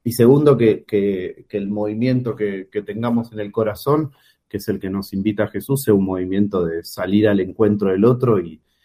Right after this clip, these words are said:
y caminar con él y con ella. O sea, poner de lo nuestro, poner de lo que tenemos, eh, que a veces es poco, a veces es mucho, a veces es un gesto,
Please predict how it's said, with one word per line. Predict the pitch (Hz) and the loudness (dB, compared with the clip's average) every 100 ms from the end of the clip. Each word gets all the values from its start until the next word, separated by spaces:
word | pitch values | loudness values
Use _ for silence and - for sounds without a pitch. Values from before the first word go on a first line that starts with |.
| _ | _
y | - 101 | -8 -4
caminar | 101 101 104 117 107 | 0 2 4 2 2
con | 101 104 | 0 -2
él | 95 82 _ _ | -4 -6 _ _
y | 98 | -10
con | 98 98 | -6 -2
ella. | 101 98 85 | -2 -4 -14
O | 82 | -14
sea, | - 90 90 | -8 -8 -8
poner | - 98 113 120 | -4 0 2 2
de | 117 104 | 4 2
lo | 101 101 | 2 0
nuestro, | 131 143 - 113 | 0 0 -2 -4
poner | - 101 110 | -2 -2 0
de | 113 | 2
lo | 101 | 0
que | 95 92 | -2 -8
tenemos, | 98 113 123 131 127 - _ _ _ _ _ | -4 -2 0 -2 -6 -14 _ _ _ _ _
eh, | 92 87 80 80 - | -10 -8 -8 -12 -8
que | 98 | -4
a | |
veces | 95 98 90 | -4 -4 -8
es | 92 | -8
poco, | - 139 135 101 | 0 0 2 -2
a | |
veces | 92 90 92 | -2 -10 -12
es | 90 | -4
mucho, | 120 123 123 92 | 0 0 -2 -6
a | |
veces | 92 95 | -4 -10
es | - | -8
un | 95 87 | -10 -2
gesto, | 117 110 _ 98 95 | 0 0 _ -6 -6